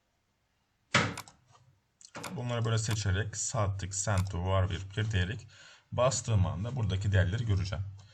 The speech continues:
Şimdi gelin, e, şeye geçelim. Video kısmına geçelim. Ve o video kısmında, e, gerekli işlemleri yapalım. Evet, gerekli devreyi kurdum.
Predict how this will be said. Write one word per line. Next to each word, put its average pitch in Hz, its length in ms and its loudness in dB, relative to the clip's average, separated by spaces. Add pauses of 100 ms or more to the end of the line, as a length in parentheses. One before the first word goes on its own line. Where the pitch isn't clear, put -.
(800)
Şimdi 151 300 0
gelin, 165 280 2 (1040)
e, 104 360 2
şeye 123 280 -2
geçelim. 104 380 0 (380)
Video 120 240 -2
kısmına 107 340 0
geçelim. 95 340 -2 (1400)
Ve 110 40 -4
o 123 140 0
video 123 280 0
kısmında, 92 480 -2 (320)
e, 110 60 -6 (480)
gerekli 101 280 -2
işlemleri 92 440 -2
yapalım. 95 280 -2 (3000)
Evet, 123 340 0
gerekli 147 340 0
devreyi 139 320 2
kurdum. 135 400 0